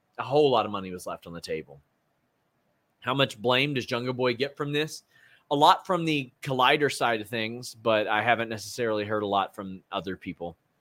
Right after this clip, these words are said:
Speed Punk says, "Was great to see the Bounty Hunter Brian Keith on Rampage last night. He's one of my favorite wrestlers. Hope to see him again on T V." That guy's a star, man. He's gonna end up signed. He's really, really good.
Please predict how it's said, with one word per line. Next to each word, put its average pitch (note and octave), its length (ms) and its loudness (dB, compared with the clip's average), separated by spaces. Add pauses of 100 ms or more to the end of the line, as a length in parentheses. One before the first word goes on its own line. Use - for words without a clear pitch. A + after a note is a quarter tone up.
(1120)
Speed A3 300 4
Punk G3 260 8
says, G3 260 10
"Was D3+ 140 4
great D#3+ 220 10
to D3+ 60 2
see D#3+ 140 4
the C#3+ 80 4
Bounty D3+ 240 8
Hunter D3+ 220 2
Brian C#3+ 300 4
Keith D3+ 280 0
on C#3+ 280 2
Rampage C#3+ 460 2
last C#3+ 280 2
night. C#3+ 140 0
He's B2 120 -6
one C#3+ 120 -4
of C#3 40 -6
my B2+ 80 -2
favorite C3+ 240 -4
wrestlers. C3+ 380 -4
Hope D#3+ 160 -4
to D3+ 60 -12
see D3+ 140 -4
him C#3 80 -2
again C3 200 -4
on B2 160 -6
T B2 180 -8
V." A#2+ 140 0
That C#3+ 180 2
guy's C3+ 220 2
a B2+ 60 -4
star, B2 500 4
man. A#2 300 -4
He's B2 180 -6
gonna C3 140 0
end B2+ 120 -2
up B2 100 -2
signed. G#2 460 -6
He's A#2 220 -10
really, B2 420 -4
really G#2 380 -2
good. D2 300 -12